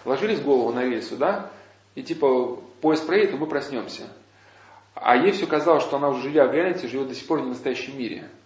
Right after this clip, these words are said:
И поэтому она вот решает совершить самоубийство. И ведь это же, э, значит, э,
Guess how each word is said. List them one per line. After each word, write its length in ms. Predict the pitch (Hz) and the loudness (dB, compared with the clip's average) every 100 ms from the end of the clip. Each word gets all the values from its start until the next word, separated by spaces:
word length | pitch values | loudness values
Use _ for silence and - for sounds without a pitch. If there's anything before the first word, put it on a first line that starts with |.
| _ _ - | _ _ -20
И 80 | |
поэтому 420 | 117 131 147 127 120 | -6 -4 -2 -4 -4
она 140 | 127 | -4
вот 120 | 117 | -6
решает 280 | - 131 117 | -6 -4 -4
совершить 380 | - 123 120 123 | -6 -12 -14 -14
самоубийство. 540 | 120 123 117 - - - - _ _ - - - - - - - _ _ | -12 -10 -12 -14 -16 -16 -18 _ _ -20 -20 -20 -20 -20 -20 -20 _ _
И 80 | 131 | 0
ведь 180 | 143 165 | 2 6
это 180 | 175 156 | 4 4
же, 160 | 143 | 6
э, 800 | 143 127 113 120 127 123 117 117 | 8 8 6 4 2 2 2 0
значит, 320 | 123 127 123 - | -2 -4 -4 -6
э, 240 | 120 117 | -4 -4